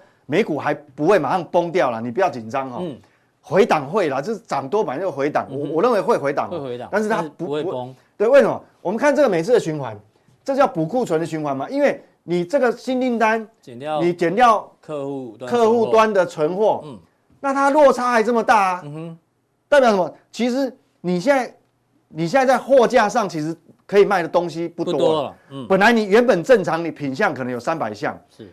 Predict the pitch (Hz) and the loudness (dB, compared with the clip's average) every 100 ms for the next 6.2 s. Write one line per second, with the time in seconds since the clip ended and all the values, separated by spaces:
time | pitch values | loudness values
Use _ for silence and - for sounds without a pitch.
0 | - 202 240 160 214 202 202 196 196 175 | 0 4 4 2 -2 -2 0 0 2 0
1 | 185 131 120 120 117 117 _ _ - 151 | -2 -4 -8 -8 -12 -16 _ _ -6 -2
2 | 147 127 131 95 135 113 131 135 147 _ | -2 -4 -8 -10 -12 -12 -12 -12 -14 _
3 | _ _ _ _ _ _ _ - 135 151 | _ _ _ _ _ _ _ -8 -2 0
4 | 165 165 170 151 107 175 185 139 120 - | 0 0 0 0 -4 0 0 0 -10 -12
5 | _ - 262 180 170 220 - 285 254 262 | _ 2 2 4 0 -2 -2 -2 2 2
6 | 185 143 | 2 -4